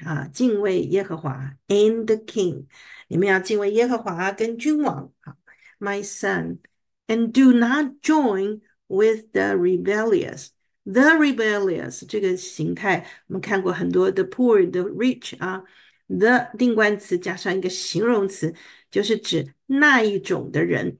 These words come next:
那一类的人啊。所以不要加入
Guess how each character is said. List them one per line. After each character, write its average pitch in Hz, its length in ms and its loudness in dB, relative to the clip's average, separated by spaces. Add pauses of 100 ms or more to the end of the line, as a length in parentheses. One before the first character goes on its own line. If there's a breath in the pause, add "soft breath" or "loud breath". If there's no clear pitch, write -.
那 170 260 -4
一 135 100 2
类 226 320 2
的 - 100 -10
人 - 280 -14
啊。 - 300 -12
所 160 200 -6
以 190 160 -4 (320 loud breath)
不 185 180 0
要 277 260 4
加 294 560 0
入 294 480 0